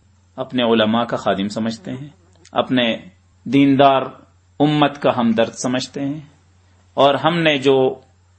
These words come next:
جہاد کے میدان کو اختیار کیا ہے یہ امت کو غلامی سے نجات دلانے کے لیے کیا ہے، چاہے امت ہمیں اپنا سمجھے یا غیر سمجھے۔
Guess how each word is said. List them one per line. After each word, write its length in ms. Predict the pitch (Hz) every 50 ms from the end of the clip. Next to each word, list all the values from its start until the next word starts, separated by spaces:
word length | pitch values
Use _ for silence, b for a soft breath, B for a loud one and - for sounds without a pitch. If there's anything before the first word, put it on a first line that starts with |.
| _ _ _ _ _ -
جہاد 460 | 113 127 123 127 135 139 139 - -
کے 100 | - 131 123
میدان 420 | 123 120 117 110 123 123 123 120
کو 120 | 113 - 120
اختیار 380 | 113 - - - 117 120 127 131 127 -
کیا 220 | 135 135 131 127
ہے 120 | 131 143 147 - b b b b b b b _ _ -
یہ 200 | 131 139 156 156 151 - -
امت 440 | 139 135 131 131 135 147 147 - -
کو 120 | - 147 131
غلامی 440 | 113 120 120 117 113 113 113 113 113
سے 160 | 113 - 117 110
نجات 380 | 107 101 98 107 101 95 90 92
دلانے 320 | 98 92 92 92 92 87 85
کے 140 | 87 - 73
لیے 160 | 73 76 -
کیا 200 | - - - -
ہے، 120 | - - _ _ _ _ _ _ _ _ -
چاہے 300 | - 151 160 165 196 202 196 -
امت 360 | 160 160 160 165 165 160 -
ہمیں 200 | 147 143 147 143 -
اپنا 300 | - - - 127 123 120
سمجھے 300 | 120 120 117 113 107 113
یا 140 | 110 107 98 92
غیر 160 | 104 107 101 90
سمجھے۔ 360 | - - 90 85 80 80 69